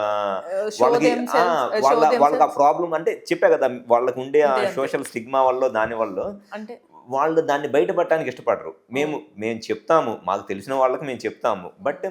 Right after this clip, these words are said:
Speaker 2: on a public platform మేము బయటకు వచ్చి, "మాకు ఈ ప్రాబ్లం ఉంది, మేము ఈ సర్జరీ చే-," అందుకే నా ప్రాక్టీస్‌కి వచ్చేటప్పటికి రివ్యూస్ ఇవ్వటానికి, పేషెంట్స్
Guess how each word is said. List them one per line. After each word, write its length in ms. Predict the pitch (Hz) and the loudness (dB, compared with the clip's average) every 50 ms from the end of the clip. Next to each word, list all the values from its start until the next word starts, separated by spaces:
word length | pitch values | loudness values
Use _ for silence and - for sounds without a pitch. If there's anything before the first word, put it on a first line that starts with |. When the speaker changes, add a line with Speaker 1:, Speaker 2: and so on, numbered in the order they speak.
| 185 _ _ _ _ _ _ - | -10 _ _ _ _ _ _ -4
Speaker 2:
on 140 | 110 117 | -2 -2
a 40 | 127 | -2
public 380 | - - 120 - - 147 151 151 - | 2 0 0 0 0 -4 -6 -6 -6
platform 680 | - 139 135 127 127 - - 131 156 - 156 127 120 117 | -4 -2 0 0 -2 -2 -4 -2 -2 -2 -4 -4 -6 -4
మేము 280 | 110 113 117 117 113 107 | -4 -6 -6 -6 -6 -4
బయటకు 340 | 110 113 113 - - - | -4 -4 -4 -4 -6 -6
వచ్చి, 180 | 120 117 - 131 | -6 -6 -8 -10
"మాకు 320 | 117 110 110 110 107 107 | -6 -4 -4 -4 -4 -4
ఈ 40 | 107 | -8
ప్రాబ్లం 500 | 104 - - 107 107 107 110 117 113 113 | -6 0 2 2 2 2 0 -6 -8 -8
ఉంది, 240 | 110 107 104 107 110 | -12 -12 -8 -6 -6
మేము 260 | 107 104 104 104 104 | -6 -6 -10 -10 -12
ఈ 40 | 101 | -10
సర్జరీ 340 | 98 101 98 95 107 110 110 | -4 -4 -4 -4 -4 -6 -6
చే-," 180 | 104 104 95 - | -6 -8 -8 -8
అందుకే 320 | 107 131 160 180 190 147 - | -8 -6 -6 -4 -4 -6 -6
నా 200 | 101 104 113 123 | -6 -4 -2 -2
ప్రాక్టీస్‌కి 500 | 135 135 151 135 139 139 170 165 160 165 | -2 -2 -2 -2 -2 -2 -6 -8 -6 -6
వచ్చేటప్పటికి 540 | 156 151 147 143 139 131 120 120 127 135 139 | -8 -6 -6 -6 -6 -8 -10 -10 -10 -8 -6
రివ్యూస్ 420 | 113 123 123 123 139 147 147 143 131 | -6 -6 -6 -6 -6 -8 -8 -8 -8
ఇవ్వటానికి, 540 | 123 120 120 120 123 123 120 117 110 113 | -8 -6 -6 -6 -6 -6 -6 -8 -10 -14
పేషెంట్స్ 440 | 107 104 113 110 107 117 113 104 98 | -10 -10 -10 -10 -10 -12 -18 -16 -14